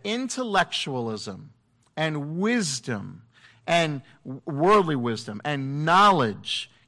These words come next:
cannot tell us who God is and what his purposes are for our lives. It gives no one a special advantage.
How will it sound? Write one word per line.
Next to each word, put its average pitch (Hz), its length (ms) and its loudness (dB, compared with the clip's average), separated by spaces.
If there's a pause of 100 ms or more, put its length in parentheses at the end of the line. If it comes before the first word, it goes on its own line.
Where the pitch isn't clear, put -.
cannot 202 720 2 (300)
tell 185 340 4
us 117 500 -2 (600)
who 180 160 -2
God 156 360 4
is - 600 -10 (460)
and 120 200 -6
what 131 220 -4
his 131 260 -12
purposes 110 640 -10
are 101 220 -10
for 107 160 -14
our 104 160 -12
lives. 110 560 -18 (340)
It 185 180 -2
gives 160 360 -4
no 202 320 2
one 262 440 2 (220)
a 175 80 0
special 185 800 -4 (200)
advantage. 147 1000 -2